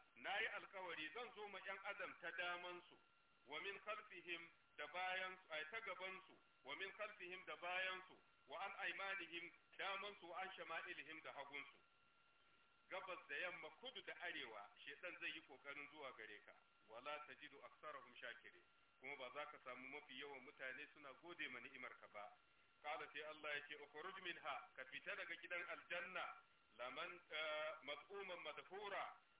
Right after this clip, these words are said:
kana abin zargi kuma wanda aka kore shi. "Laman tabi'aka minhum," wanda ya bi ka daga cikin mutane,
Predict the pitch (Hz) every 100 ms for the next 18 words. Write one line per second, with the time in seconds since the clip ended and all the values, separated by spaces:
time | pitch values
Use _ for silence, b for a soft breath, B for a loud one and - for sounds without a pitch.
0 | - 180 180 175 151 170 180 170 147 156
1 | 156 160 160 170 160 151 156 139 - 127
2 | 165 170 - - - - - 120 135 175
3 | 233 226 202 202 214 214 196 190 269 247
4 | 269 220 - - - - 104 113 - -
5 | 175 185 180 233 262 262 220 - - 147
6 | 156 160 - 208 226 220 202 202 262